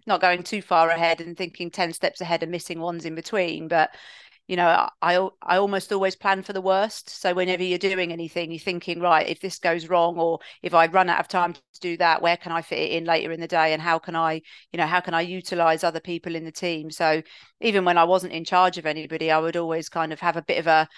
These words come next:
bit of a finger on the pulse as to what was going on with the sections, so that I knew if I ran into trouble,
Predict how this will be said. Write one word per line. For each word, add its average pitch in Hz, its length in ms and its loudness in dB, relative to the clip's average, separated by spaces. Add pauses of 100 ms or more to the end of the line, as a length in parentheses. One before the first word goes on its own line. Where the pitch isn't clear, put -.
(160)
bit 208 80 -4
of 208 60 -4
a - 20 -4
finger 202 320 2
on 190 100 6
the 190 60 -2
pulse 190 400 2
as 170 120 -10
to 180 100 -12
what 175 160 2
was 170 100 -6
going 175 300 4
on 185 180 4
with 175 140 -10
the 175 100 -12
sections, - 720 -4
so 160 160 2
that 165 100 4
I 165 80 6
knew 175 180 -2
if 165 120 -2
I 170 80 2
ran 180 200 2
into 160 200 -10
trouble, 160 600 -2